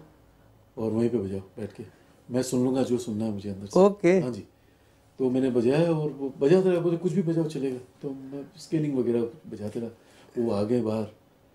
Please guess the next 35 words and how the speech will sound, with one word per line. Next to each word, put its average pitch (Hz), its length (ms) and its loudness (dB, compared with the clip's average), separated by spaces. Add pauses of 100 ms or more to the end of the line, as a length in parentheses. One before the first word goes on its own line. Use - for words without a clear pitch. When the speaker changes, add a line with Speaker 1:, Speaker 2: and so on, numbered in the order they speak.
(240)
Speaker 1:
बोले, 135 160 0
"जो 127 140 -2
सुनना 127 280 -2
था 127 100 -8
सुन 120 220 -6
लिया 110 160 -6
मैंने, 101 200 -10 (1120)
बस।" - 220 -16 (180)
Speaker 2:
क्या 139 160 10
बात 123 340 4
है। 120 80 -4
Speaker 1:
और 123 360 -6
Speaker 2:
ऐसा 160 280 8
audition? 170 560 4 (340)
Speaker 1:
ना, 135 380 -6
कमाल 131 320 -4
का। 117 280 -8 (480)
उनकी, 120 500 -8
उनकी 123 280 -8
खैर - 320 -18
बात 104 220 -10
ही 123 60 -6
और 95 120 -8
होती 92 240 -16
है। 107 460 -8
अ, 110 40 -14 (420)
आबिदा 123 240 4
परवीन 120 320 0
के 117 60 -6
साथ 123 160 -2
भी 120 140 -4
बजाना 113 360 -2
था 107 100 -10
मुझे 110 180 -6
हारमोनियम, 107 400 -4